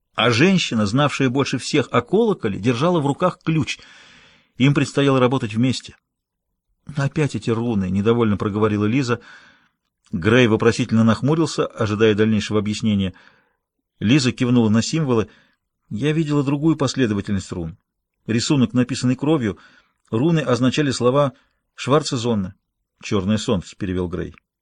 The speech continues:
Так назывался непальский проект Анны. Грей задумался.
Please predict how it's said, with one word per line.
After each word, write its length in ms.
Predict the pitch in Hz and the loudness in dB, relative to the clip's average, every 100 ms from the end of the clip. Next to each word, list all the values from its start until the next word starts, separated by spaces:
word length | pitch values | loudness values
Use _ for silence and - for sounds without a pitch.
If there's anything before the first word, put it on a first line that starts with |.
| _ _ _ _ _ - | _ _ _ _ _ -6
Так 200 | 139 165 | -4 -2
назывался 420 | 135 147 151 147 | -2 0 0 0
непальский 440 | 143 151 147 - | 0 0 -2 -2
проект 340 | 135 135 131 127 | -2 -2 -2 -2
Анны. 300 | 117 104 104 _ _ _ _ _ _ _ _ _ _ - | 0 0 -4 _ _ _ _ _ _ _ _ _ _ -10
Грей 320 | 85 101 143 | -6 -2 0
задумался. 720 | 151 175 180 127 92 - - | 0 -2 -2 -2 -4 -8 -16